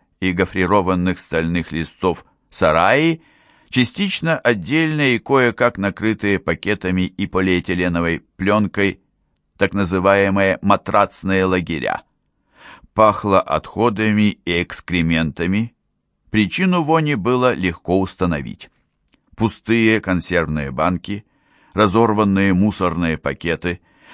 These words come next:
грязные детские подгузники и прочие нечистоты. Всем этим была усыпана песчаная дорожка, по которой я шел за Космо.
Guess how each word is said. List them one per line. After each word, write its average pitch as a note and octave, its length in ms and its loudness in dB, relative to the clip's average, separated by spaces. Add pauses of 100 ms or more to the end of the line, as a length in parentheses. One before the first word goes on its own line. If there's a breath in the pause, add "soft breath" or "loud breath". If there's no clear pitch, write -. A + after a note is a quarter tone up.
(140 loud breath)
грязные B2+ 640 2
детские G2+ 480 -2
подгузники A#2+ 720 -4
и G2 100 2
прочие G2 500 -2
нечистоты. F#2 880 -4 (480)
Всем D#3+ 320 -2
этим E3+ 340 0
была B2+ 260 2
усыпана A#2 560 -4
песчаная F#2+ 600 -2
дорожка, E2+ 640 -2 (420 soft breath)
по G2+ 120 2
которой G2 500 0
я F2 160 0
шел F2+ 280 -2
за E2+ 200 0
Космо. D#2+ 580 -4